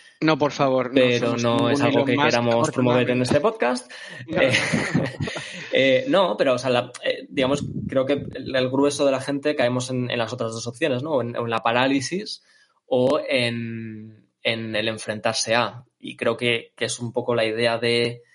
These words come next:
Speaker 2: todo esto es, es vencer esa parálisis, ¿no? Porque, porque el miedo paraliza, porque el objetivo de esto, pues bueno, lo hemos dicho, es, es compartir nuestro agobio, es compartir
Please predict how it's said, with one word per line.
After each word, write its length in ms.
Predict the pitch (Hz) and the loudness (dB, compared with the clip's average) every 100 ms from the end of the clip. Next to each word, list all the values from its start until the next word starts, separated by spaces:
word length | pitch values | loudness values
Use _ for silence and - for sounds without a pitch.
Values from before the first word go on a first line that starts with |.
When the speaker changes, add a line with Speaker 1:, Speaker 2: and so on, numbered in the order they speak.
| _ _ _ _ | _ _ _ _
Speaker 2:
todo 240 | - 127 127 | 0 4 4
esto 260 | 123 135 | 2 -2
es, 300 | 123 123 - | -2 -2 -6
es 300 | 123 - - 113 | -10 -8 -8 -6
vencer 400 | 104 - 120 117 | -8 0 0 2
esa 180 | 123 123 | -2 -2
parálisis, 600 | 117 120 113 - - - | 0 0 0 -6 -14 -16
¿no? 100 | - | -10
Porque, 460 | 120 123 104 101 - | -10 -8 -10 -10 -10
porque 180 | 110 104 | -10 -8
el 80 | |
miedo 180 | 104 107 | -8 -6
paraliza, 640 | 110 117 151 151 156 156 | -2 0 0 0 0 0
porque 720 | 139 117 - 117 110 107 107 - - _ _ _ _ - | -2 -8 -4 -2 2 0 -2 -8 -20 _ _ _ _ -4
el 100 | 131 | -2
objetivo 360 | 117 123 123 | -2 0 2
de 60 | 120 | 2
esto, 280 | 120 127 127 - - - _ _ _ _ _ _ _ _ | 2 -2 -2 -8 -20 -20 _ _ _ _ _ _ _ _
pues 140 | 131 131 | -2 2
bueno, 200 | 151 156 | 2 2
lo 40 | |
hemos 180 | 139 127 | 2 2
dicho, 260 | 143 143 117 | 0 0 -2
es, 180 | 117 123 | -2 -6
es 120 | - | -4
compartir 420 | 127 123 123 131 | 0 0 0 0
nuestro 260 | 127 123 120 | 0 0 0
agobio, 480 | 123 147 143 143 | 2 2 2 2
es 120 | 143 131 | 0 -2
compartir 680 | 120 120 113 - 127 127 | -6 -6 -4 0 2 2